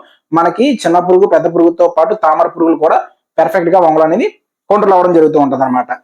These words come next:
And మనకి మూడో కెమికల్ వచ్చేసరికి, ఆ, ఇమామెక్టిబెంజేట్ అనమాట. సిమోడిస్ ప్లస్ ఇమామెక్టిబెంజేట్. ఈ బెంజేట్ అనేది మనకు నార్మల్ గా ఏంటంటే ఇప్పుడు క్రిస్టల్ కంపెనీలో ఉంది, క్రిస్టల్ కంపెనీ ప్రొక్లైమ్ అనే పేరుతో దొరుకుతూ ఉంటది అనమాట.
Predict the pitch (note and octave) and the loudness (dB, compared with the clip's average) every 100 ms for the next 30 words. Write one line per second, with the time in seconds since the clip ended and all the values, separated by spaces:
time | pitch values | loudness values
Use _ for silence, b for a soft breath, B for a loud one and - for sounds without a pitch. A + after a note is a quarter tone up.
0 | _ - D#3+ E3 E3 D#3+ E3+ E3 G3+ B3 | _ -6 -2 0 0 0 0 2 2 2
1 | A#3+ A#3 A3+ G#3+ - F3+ D3+ D#3 C4+ - | 2 2 0 0 -2 -2 0 0 0 -4
2 | _ _ _ _ - A3+ A3+ E3+ - - | _ _ _ _ -2 2 2 0 -4 -12
3 | B2 B B D#3 F3+ G#3 G#3+ G#3+ G#3 F#3+ | -12 B B -2 0 0 0 0 0 2
4 | F3+ F3 D#3 C#3+ C3 A#2 - _ _ _ | 2 2 2 0 -2 -6 -14 _ _ _
5 | _ b _ - E3+ F#3+ G#3+ G#3+ G#3 G#3+ | _ b _ -4 0 2 4 2 0 -2
6 | G#3+ - F4+ - G3+ G#3 F3+ - D#3+ D3 | 0 -2 -2 -2 0 0 -2 0 0 0
7 | B2+ A#2+ - _ _ - F3 D#3 F3+ F#3+ | 0 -2 -6 _ _ 0 0 2 2 2
8 | A3+ G#3 G3+ G3 G3 F3+ E3 F#3 F3+ F3 | 2 2 0 -2 -2 0 0 2 0 0
9 | F3 E3 G#3+ C4 - _ _ - E3+ E3+ | -2 -4 -2 -2 -4 _ _ -4 -2 0
10 | E3 E3 G#3+ G#3 F#3+ F#3+ F3 E3 D#3 A#3+ | -2 0 -2 0 0 0 0 2 2 0
11 | B3 E3 G3 F#3+ G3+ G#3 E3+ D#3+ F#3+ F#3+ | -2 -6 -4 -2 -2 -2 -4 -2 -2 0
12 | F#3 F3 E3+ E3 E3+ E3+ F#3 E3 D#3 D#3+ | 0 2 2 2 0 0 0 -2 -4 -2
13 | C#3+ C#3 C3 B2+ B2+ | -4 -2 -2 -2 0